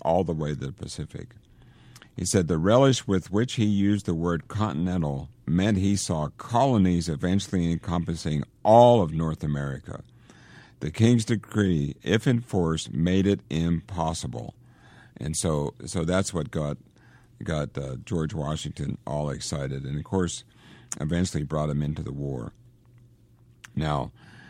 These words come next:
uh, I just wanna make one more point here. It says, um, uh,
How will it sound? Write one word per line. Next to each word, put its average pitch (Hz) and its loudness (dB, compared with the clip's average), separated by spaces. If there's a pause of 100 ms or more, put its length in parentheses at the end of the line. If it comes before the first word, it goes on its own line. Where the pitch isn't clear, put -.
(260)
uh, 65 -6
I 78 -6
just 82 -6
wanna 78 0
make 71 -6
one 87 0
more 76 -2
point 73 -6
here. 65 -8
It - -10
says, 69 -6
um, 64 -8 (560)
uh, 65 -8